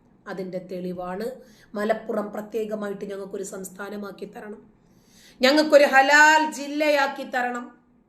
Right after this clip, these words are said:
ആ, എന്നാ പിന്നെ ഞങ്ങൾക്ക് യഥേഷ്ടം ഇസ്മായിൽ ഹനിയെയും ലഷ്കർ ഇ തൊയ്ബയുടെ ആളുകളെയും അൽ ഖ്വയ്ദയുടെ ആളുകളെയും ഹമാസ് നേതാവായിട്ടുള്ള ഖാലിദ് മിഷേലിനെയും ഒക്കെ ഇവിടെ കൊണ്ടുവന്നിട്ട് നമുക്ക്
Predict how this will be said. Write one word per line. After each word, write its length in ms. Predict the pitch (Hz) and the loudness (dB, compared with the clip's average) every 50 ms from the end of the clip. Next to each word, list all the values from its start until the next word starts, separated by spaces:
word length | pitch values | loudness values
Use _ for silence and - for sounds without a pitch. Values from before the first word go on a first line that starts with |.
| _ _ _ _ _ _ _ _ _ _ _ _ _ _ _ _ | _ _ _ _ _ _ _ _ _ _ _ _ _ _ _ _
ആ, 320 | 202 196 220 247 240 - - - - - _ - _ _ _ _ _ _ - _ _ - | -18 -16 -16 -16 -16 -18 -20 -20 -20 -20 _ -20 _ _ _ _ _ _ -20 _ _ -4
എന്നാ 180 | 202 202 214 | 0 0 2
പിന്നെ 220 | 208 - 208 208 208 | 2 2 0 2 2
ഞങ്ങൾക്ക് 340 | 208 202 202 202 196 214 | 2 2 0 0 0 2
യഥേഷ്ടം 540 | 214 208 185 160 208 214 214 208 - 208 202 | 2 2 4 4 4 2 2 2 0 -2 -4
ഇസ്മായിൽ 400 | 196 - - 226 208 208 208 214 | -4 -4 -6 -4 -2 -2 -2 -2
ഹനിയെയും 680 | 208 202 196 196 196 196 196 190 190 185 185 185 185 - - - - - - - - - | -2 -2 -2 -2 0 0 0 0 0 0 -2 -2 -6 -10 -18 -20 -20 -20 -20 -8 -2 0
ലഷ്കർ 300 | 214 214 - - 247 240 | 2 2 4 4 4 6
ഇ 160 | 240 233 - | 6 4 4
തൊയ്ബയുടെ 380 | 240 220 208 208 208 202 190 196 | 4 2 2 2 2 0 0 0
ആളുകളെയും 680 | 196 196 196 196 190 196 196 190 190 190 196 - - - - - - - - | -2 -2 -2 -2 -2 -4 -2 -2 -2 -4 -4 -8 -12 -18 -20 -20 -10 -4 0
അൽ 140 | 220 233 247 | 2 2 2
ഖ്വയ്ദയുടെ 600 | 240 - 262 262 262 254 254 247 247 233 226 226 | 4 6 6 6 8 8 6 6 6 4 2 2
ആളുകളെയും 680 | 214 208 208 208 196 196 202 202 196 196 202 208 - - - - - - - | 2 0 0 -2 -2 -4 -4 -4 -4 -4 -6 -10 -14 -18 -20 -20 -20 -14 -4
ഹമാസ് 500 | 220 233 240 254 277 294 285 285 - 277 | -2 0 4 6 6 6 6 4 0 0
നേതാവായിട്ടുള്ള 1120 | 262 254 240 247 247 240 240 240 233 233 233 208 - 240 220 226 220 208 196 185 180 - - - _ _ _ - | 0 0 2 2 2 2 2 0 0 0 -2 -6 -8 -10 -8 -6 -4 -4 -4 -4 -6 -10 -16 -20 _ _ _ -4
ഖാലിദ് 360 | 233 220 226 240 254 254 247 | -2 0 2 2 0 0 -2
മിഷേലിനെയും 640 | 247 247 233 240 - 233 226 226 220 220 214 214 208 | -4 -4 -4 -4 -4 -4 -4 -4 -4 -4 -4 -4 -4
ഒക്കെ 140 | - - 220 | -6 -6 -6
ഇവിടെ 240 | 208 202 214 214 - | -6 -6 -4 -6 -6
കൊണ്ടുവന്നിട്ട് 1300 | - - - 208 202 202 208 240 233 269 247 208 214 196 202 220 247 247 247 247 262 240 208 - - - - _ _ _ _ _ _ _ _ _ _ _ 202 | -8 -8 -6 -6 -6 -6 -6 -6 -6 -6 -6 -6 -6 -8 -4 -2 -2 -2 0 0 0 -2 -2 -4 -6 -12 -20 _ _ _ _ _ _ _ _ _ _ _ -14
നമുക്ക് 260 | 190 196 190 - | -12 -12 -12 -12